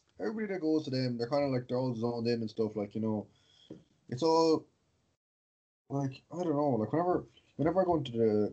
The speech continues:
grappling industries or whatever, I know a lot of people in there, and I know a lot of them. I'll chat to them and everything else, but, like, whenever I go to, last I B G F thing I went to, it was all so serious, and it was like, competitors pin up over here and do this, do that. It's like, well, why can't I just walk over here to my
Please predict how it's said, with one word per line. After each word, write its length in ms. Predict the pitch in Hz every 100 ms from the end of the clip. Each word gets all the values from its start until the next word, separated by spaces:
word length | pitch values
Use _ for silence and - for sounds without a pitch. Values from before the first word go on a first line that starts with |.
| -
grappling 340 | 117 131 120
industries 340 | 101 92 98 92
or 40 |
whatever, 240 | 95 92 -
I 120 | 127
know 320 | 147 135 - 117
a 60 |
lot 140 | 107 90
of 80 |
people 280 | 104 101 101
in 80 | 123
there, 260 | 107 90 - -
and 120 | 107
I 80 | 101
know 280 | 101 123 120
a 60 | 104
lot 140 | -
of 80 | 95
them. 100 | 92 _ _ _ _ _ _
I'll 160 | 113 104
chat 320 | - 139 156
to 60 | 107
them 180 | 87 -
and 80 | 98
everything 260 | 95 95
else, 180 | 101 - -
but, 160 | 98
like, 160 | 104 -
whenever 240 | 131 156
I 40 | 156
go 140 | 156
to, 240 | 156 110 - _ _ _ -
last 360 | 143 170 - - _ _ -
I 60 | 120
B 120 | 117
G 140 | 107 113
F 120 | 117
thing 120 | 104
I 40 |
went 180 | 104 120
to, 80 | -
it 60 | 101
was 100 | 117
all 140 | 110
so 280 | - 127 123
serious, 500 | 127 139 147 107 -
and 100 | -
it 120 | 107
was 20 | 107
like, 200 | 101 - - - - - _ -
competitors 500 | - 139 127 - - -
pin 240 | - 135
up 100 | 123
over 160 | 120 113
here 420 | 131 135 101 - -
and 220 | 101 92 - -
do 120 | 120
this, 200 | 127 113
do 180 | - 110
that. 140 | 123 -
It's 120 | -
like, 80 | - -
well, 160 | 151
why 100 | 175
can't 180 | - 160
I 60 | 165
just 140 | 156
walk 180 | 147 143
over 160 | 139 139
here 300 | 151 139 123
to 60 |
my 160 | 123